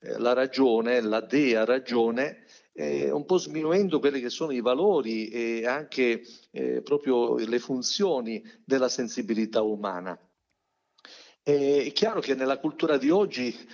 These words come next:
un po' i sensi hanno preso il sopravvento rispetto alla ragione,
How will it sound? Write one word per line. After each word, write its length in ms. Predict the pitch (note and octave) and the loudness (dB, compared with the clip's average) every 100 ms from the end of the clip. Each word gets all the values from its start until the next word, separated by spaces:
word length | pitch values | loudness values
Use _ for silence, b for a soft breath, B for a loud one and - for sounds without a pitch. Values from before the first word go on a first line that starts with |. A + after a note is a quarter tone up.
| B | B
un 120 | - C3 | -10 0
po' 160 | D#3+ | 2
i 60 | C#3 | 2
sensi 440 | - D3 C#3 C3+ | 2 -2 -4 -2
hanno 240 | C3 B2+ B2+ | 0 -2 -2
preso 480 | C#3 C#3 B2 B2+ | 0 0 -2 -4
il 100 | A#2+ | -4
sopravvento 800 | A2+ - C3 C3+ B2 D#3 C3+ A#2+ | -4 -4 0 -2 2 0 2 0
rispetto 360 | A2 G#2+ B2 B2 | -2 -4 -6 -2
alla 140 | A#2+ | 0
ragione, 640 | B2+ C#3 A#2+ C#3+ C3+ A2+ | 0 -2 0 0 0 -4